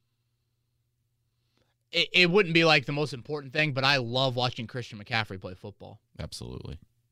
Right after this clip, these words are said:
Speaker 1: I don't think it's, like, an absolute must. Those other guys mean a little bit more. Michael Thomas,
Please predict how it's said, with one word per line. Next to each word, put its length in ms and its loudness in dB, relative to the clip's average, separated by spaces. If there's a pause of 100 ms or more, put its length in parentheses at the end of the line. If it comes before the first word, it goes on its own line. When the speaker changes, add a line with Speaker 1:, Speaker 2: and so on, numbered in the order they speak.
(680)
Speaker 1:
I 100 6
don't 120 4
think 120 2
it's, 140 0
like, 100 0
an 80 -4
absolute 380 -4
must. 500 -4
Those 240 -12
other 140 -12
guys 240 -10
mean 120 -10
a 40 -10
little 100 -12
bit 140 -12
more. 260 -14 (420)
Michael 260 2
Thomas, 520 0